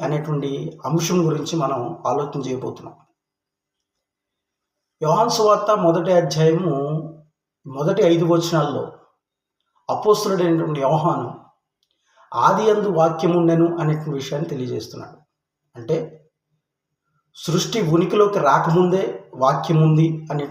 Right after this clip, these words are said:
విషయాన్ని మనకి తెలియజేసేటువంటి ప్రయత్నం చేశాడు. ఆ తదుపరి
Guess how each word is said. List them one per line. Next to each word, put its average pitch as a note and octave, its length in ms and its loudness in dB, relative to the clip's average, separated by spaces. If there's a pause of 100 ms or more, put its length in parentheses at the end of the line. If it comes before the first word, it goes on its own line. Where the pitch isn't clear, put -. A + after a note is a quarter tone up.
విషయాన్ని C#3 640 -6 (800)
మనకి C3+ 640 -8 (680)
తెలియజేసేటువంటి E3 680 0
ప్రయత్నం C3 340 -4
చేశాడు. - 320 -12 (800)
ఆ D#3 140 2
తదుపరి F3 560 0